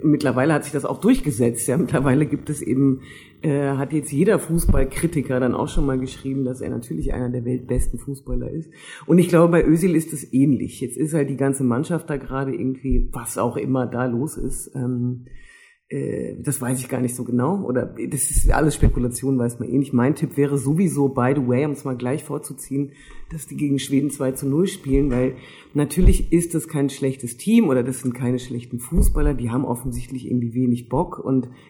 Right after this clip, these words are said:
da gibt's hundert Bausteinchen. Vielleicht auch Özil, also sicherlich ist auch <laughs> Özil Teil von einem Problem, auch diese ganze Debatte eben, die ja vorher gelaufen ist und die ja die Grundlage ist, weswegen er jetzt nochmal auf so einen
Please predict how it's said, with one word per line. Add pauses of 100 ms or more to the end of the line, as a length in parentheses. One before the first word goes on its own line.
da
gibt's
hundert
Bausteinchen. (880)
Vielleicht
auch
Özil,
also
sicherlich
ist
auch
<laughs>
Özil
Teil
von (380)
einem
Problem,
auch
diese
ganze
Debatte
eben,
die
ja
vorher
gelaufen
ist
und
die
ja
die
Grundlage
ist,
weswegen
er
jetzt
nochmal
auf
so
einen